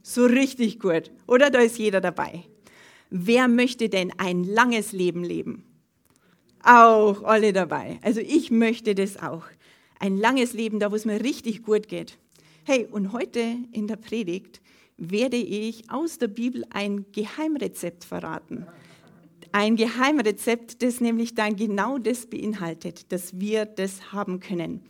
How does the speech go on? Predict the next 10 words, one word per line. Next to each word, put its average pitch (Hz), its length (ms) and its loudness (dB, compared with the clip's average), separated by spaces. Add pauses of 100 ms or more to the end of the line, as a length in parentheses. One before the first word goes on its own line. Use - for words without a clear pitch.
(400)
Und 240 180 2
der 247 60 6
Predigttitel 269 1200 -2
lautet 214 560 -4
heute 202 460 -4 (380)
Ehre, 240 560 0 (120)
wem 208 280 0
Ehre 175 380 -2
gebührt. 180 640 -8 (1800)
Und 269 600 4